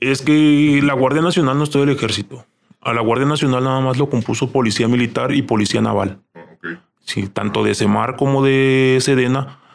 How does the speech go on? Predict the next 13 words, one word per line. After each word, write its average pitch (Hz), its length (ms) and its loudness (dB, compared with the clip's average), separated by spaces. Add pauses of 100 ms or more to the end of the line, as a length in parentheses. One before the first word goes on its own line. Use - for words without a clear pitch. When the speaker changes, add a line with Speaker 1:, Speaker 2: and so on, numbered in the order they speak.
(220)
Speaker 1:
fue 110 240 0
lo 110 140 -2
que 107 120 -6
compuso, 104 840 -2
eh, - 220 -12 (180)
y 113 120 -2
está 107 260 -6
componiendo 110 560 -2
a 110 40 -4
la 107 120 -2
Guardia 104 260 -2
Nacional. 113 480 -4 (340)
Speaker 2:
Mm. - 60 -20